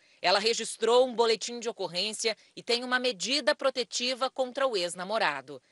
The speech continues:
Mesmo assim, há duas semanas ele voltou a agir.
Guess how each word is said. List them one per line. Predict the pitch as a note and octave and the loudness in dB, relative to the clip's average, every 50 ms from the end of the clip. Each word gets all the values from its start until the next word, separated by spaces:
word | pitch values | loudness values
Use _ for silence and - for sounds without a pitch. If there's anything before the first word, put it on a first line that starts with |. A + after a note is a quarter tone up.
| _ _ _ _ _ | _ _ _ _ _
Mesmo | - F3 F#3 G#3+ G3+ F3+ G3 A3 | -2 0 0 0 0 0 -2 -2
assim, | G#3 G3+ - - G3+ G3+ G#3+ A#3 A3+ - _ _ _ _ | -2 -2 -2 -4 -4 -6 -6 -8 -12 -14 _ _ _ _
há | B3 B3+ | 0 0
duas | G3 F3 F3+ C4 C4+ D4+ D#4+ E4 D#4+ - | 0 -2 -6 -6 -4 -2 -2 -2 -2 0
semanas | D#4 D4+ C4+ A#3 A3+ A3+ A#3 A#3 A3+ A#3 A#3 - - - | 0 -2 0 0 0 0 0 0 -2 -2 -4 -4 -6 -4
ele | - A#3+ A#3+ A#3+ A#3 | -4 -4 -4 -4 -4
voltou | G3+ G#3 C4+ D4 C4 - - F3+ D#3+ D3 C#3+ | -2 -2 -2 -2 -2 -6 -8 -8 -6 -4 -2
a | D3+ D3+ D#3+ | 0 0 2
agir. | F#3+ A#3+ A3+ F#3 G3 F3 D3 C#3+ | 0 0 -2 -4 -4 -4 -6 -6